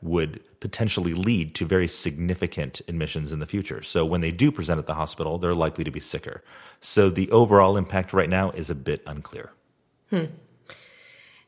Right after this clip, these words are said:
Speaker 2: And I think it's important as well to talk about how covid is impacting just how people think about the role of politics in healthcare, because that perception ultimately affects the presidential race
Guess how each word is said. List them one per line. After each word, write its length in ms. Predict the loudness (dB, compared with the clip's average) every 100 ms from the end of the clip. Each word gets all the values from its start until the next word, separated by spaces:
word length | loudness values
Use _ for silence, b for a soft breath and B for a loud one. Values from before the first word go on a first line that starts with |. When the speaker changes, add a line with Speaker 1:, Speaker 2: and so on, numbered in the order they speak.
| 2
Speaker 2:
And 160 | 2 4
I 60 | 2
think 140 | 4
it's 100 | 4
important 480 | 2 2 2 2 4
as 140 | 2
well 340 | 2 4 4 4
to 100 | 0
talk 200 | -2 0
about 220 | 4 4
how 400 | 6 6 6 6
covid 360 | 4 4 6 4
is 140 | 4
impacting 840 | 0 0 -4 0 2 2 0 2
just 240 | 6 6 6
how 140 | 2
people 400 | 2 -4 -2 -4
think 640 | -6 0 4 4 2 -6 -18 _ _ _
about 280 | 4 4 4
the 80 | 4
role 220 | 4 2
of 100 | 0
politics 440 | -2 -4 -4 -6
in 80 | -4
healthcare, 520 | -6 -6 -6 -4 -8 B B B B B
because 180 | 0 4
that 140 | 6
perception 640 | 6 6 4 2 4 4 4
ultimately 480 | 2 2 0 0 -2
affects 500 | 0 0 2 -2 -4 -8
the 80 | -4
presidential 460 | -2 2 4 4
race 560 | 4 4 6 6 4